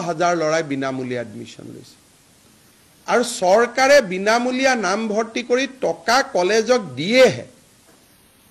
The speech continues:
আৰু আপোনালোকে লিখিছে বোলে, "আমি কলেজৰ ফিজ বঢ়াই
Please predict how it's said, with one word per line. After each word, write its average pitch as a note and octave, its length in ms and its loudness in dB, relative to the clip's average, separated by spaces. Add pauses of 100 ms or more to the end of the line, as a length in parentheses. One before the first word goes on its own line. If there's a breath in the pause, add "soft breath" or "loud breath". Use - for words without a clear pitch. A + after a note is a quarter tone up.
(200)
আৰু B3+ 200 4 (1600)
আপোনালোকে C4+ 560 2
লিখিছে C4 440 0
বোলে, C#4 180 2
"আমি A#3 460 -2
কলেজৰ B3+ 500 4
ফিজ A#3+ 360 -4
বঢ়াই A#3+ 320 2